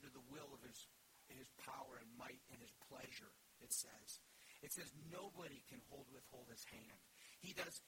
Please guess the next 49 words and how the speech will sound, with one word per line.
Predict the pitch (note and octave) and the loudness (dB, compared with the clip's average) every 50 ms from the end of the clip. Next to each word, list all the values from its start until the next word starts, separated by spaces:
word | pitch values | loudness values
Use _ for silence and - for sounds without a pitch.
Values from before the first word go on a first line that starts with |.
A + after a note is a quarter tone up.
| - - - | -8 -10 -4
he | - F3+ - | -4 -4 -2
creates | - - - - F3 F3 - F#3+ G3+ - - - - | -2 -2 0 0 0 2 4 4 4 6 6 6 6
the | - - - | 6 2 -2
universe. | E3 E3+ E3 D3+ - - B2 - - - | -2 -2 -2 -2 0 -2 -2 -2 -2 -2
He | C#3+ C#3+ | 0 -2
upholds | C3 - - E3 E3 D#3+ C3+ - - | -2 -2 -2 -4 -4 -4 -4 -6 0
all | - F3 F#3 G3+ G#3 G3 - | 2 2 4 4 4 2 2
things | F#3+ E3+ D3+ - | -2 -2 -2 -2
by | - C#3+ | -2 -2
the | C#3 C3 | -2 0
word | C3 B2+ | -2 -2
of | B2+ A#2 | -2 -2
his | A#2+ - - - - | -4 -6 -4 -2 0
power. | A#2+ A2+ A2+ - - - - - - - - | 0 0 0 -4 -8 -10 -12 -12 -10 -4 4
It | - - | 10 10
says | - G#3 G3 F#3 | 10 10 10 8
he, | - - - E3+ - - - - - - | 6 4 4 -4 -6 -8 -12 -12 -8 0
he | - G3 G3 | 2 4 6
has | F#3 F3+ - - - | 6 4 2 0 0
great | E3+ F#3 F#3 - - D#3 | 2 2 2 2 0 2
wisdom. | F3+ G3+ A3 G3 - - - - - - | 4 8 8 8 8 6 0 0 0 -4
Who | A#3 G#3+ - | -6 -4 -2
can | - G3 | 0 0
understand | F#3+ - - - - - - - - F#3 F3+ - - | 0 0 0 -2 -2 0 0 2 2 2 2 2 0
him? | D#3+ A#3+ - - - - | -2 -4 -6 -8 -4 0
Who | A#3+ C4 - | 0 0 0
could | - - - - - | 0 -4 -4 0 4
ever | - - - C4 B3 - | 4 4 4 2 -2 -2
be | G#3+ G3 | 0 0
his | E3+ - - - - | 2 2 0 0 0
counselor? | F3+ F#3+ G3+ - - - - - - - - - - | 0 -2 -2 -4 -4 -6 -6 -6 -6 -10 -8 0 2
Start | - A#3 A3+ A3+ - - | 2 4 4 2 0 0
studying | - - - - G#3 G3+ - A3+ G#3 F3 | -2 -2 0 4 2 4 4 2 0 -2
and | E3 D#3 D3+ | -2 -2 -2
reading | D#3 F#3 G3+ G3+ F#3+ E3+ | 0 0 0 0 0 -2
the | - - | 0 -2
book | F#3+ - - | -2 -2 -2
of | - B2 - - | -6 -6 -4 -2
Job, | - D3+ D3+ - - - - - - - - - - - - | 0 2 2 2 2 0 0 -4 -8 -10 -10 -10 -10 -6 -2
and | - E3 | 0 0
you | E3+ E3+ - | 2 4 6
see | - - - - A3 - - - | 8 8 8 8 8 4 0 0
God's | - F3 E3+ D#3+ D3+ - - - - - - - - | 2 4 4 4 4 4 2 -4 -6 -6 -10 -12 -8
holiness | - - F#3 G3+ G#3 G3+ F#3+ F3+ F3 D#3+ D3+ - - | -4 0 2 2 2 2 2 2 2 2 4 4 2
and | D3+ B2+ - | 2 0 0
power | - - E3+ E3+ - - F3 D#3+ D#3 - D#3+ | 2 4 6 6 6 4 2 0 -2 -2 -2
in | D#3+ D#3 | 0 2
that | D#3+ - F#3+ - - D3+ | 4 4 4 4 2 2
way. | C3+ B2+ B2 | 2 2 2